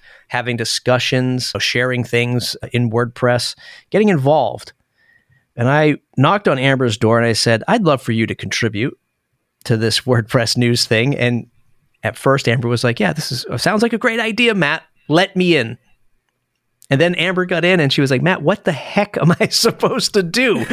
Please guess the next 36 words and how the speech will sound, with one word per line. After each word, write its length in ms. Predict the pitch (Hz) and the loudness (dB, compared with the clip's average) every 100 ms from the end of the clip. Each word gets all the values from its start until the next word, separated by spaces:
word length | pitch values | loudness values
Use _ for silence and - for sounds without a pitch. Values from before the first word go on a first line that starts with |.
| 302 262 | -2 0
What 140 | - 466 | 0 2
do 60 | |
you 80 | 415 | 4
want 300 | 226 220 254 | 4 2 0
me 60 | 247 | -4
to 80 | 214 | -2
do? 260 | 254 311 | 2 4
What 160 | 190 196 | 4 4
do 60 | |
you 80 | 269 | 4
want 160 | 262 254 | 2 2
me 60 | |
to 60 | 247 | -2
contribute? 580 | - 208 - 285 254 165 | -2 -2 0 2 2 0
What 80 | 233 | -2
do 60 | |
you 100 | 247 | -2
want 200 | 226 226 | 0 0
me 80 | 208 | 0
to 80 | 185 | -2
say?" 400 | - - 262 220 | -2 0 2 2
And 80 | 185 | 2
I 140 | 254 | 0
say, 180 | - 233 | 0 2
"Anything, 480 | 392 427 - 196 190 | 2 2 0 -2 -2
please. 520 | 269 311 277 196 175 - - - | 0 0 0 -2 -4 -10 -18 -4
Help 260 | 185 247 208 | -2 0 0
me 120 | 214 | 0
spread, 600 | - - 190 185 180 156 - - - | 0 -4 0 0 0 -6 -14 -10 0
uh, 180 | 147 139 | 2 2
this, 260 | 147 - - _ - | -2 -4 -8 _ 0
you 80 | |
know, 140 | 139 123 | 2 2
community 720 | - 156 143 170 180 170 151 | 0 0 4 4 4 2 0
journalism 600 | 135 147 151 139 131 123 | 0 0 2 0 0 2
around." 480 | 120 127 127 117 | 2 2 2 0